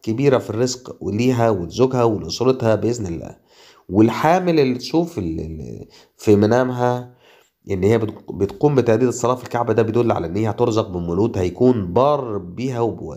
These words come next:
ب-، وبوالديها. ولما تشوف الحامل في منامها إن هي بتزور الكعبة، ده بيدل على إنها ترزق بمولود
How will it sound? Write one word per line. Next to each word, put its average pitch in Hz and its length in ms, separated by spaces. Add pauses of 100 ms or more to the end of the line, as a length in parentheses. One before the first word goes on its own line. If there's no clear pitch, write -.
(140)
ب-، 76 460
وبوالديها. 90 960 (1300)
ولما 120 380
تشوف 170 200
الحامل 165 340
في 143 140
منامها 151 280
إن 143 100
هي 147 100
بتزور 135 340
الكعبة، 131 340
ده 127 100
بيدل 123 280
على 113 40
إنها 104 120
ترزق 110 380
بمولود 95 840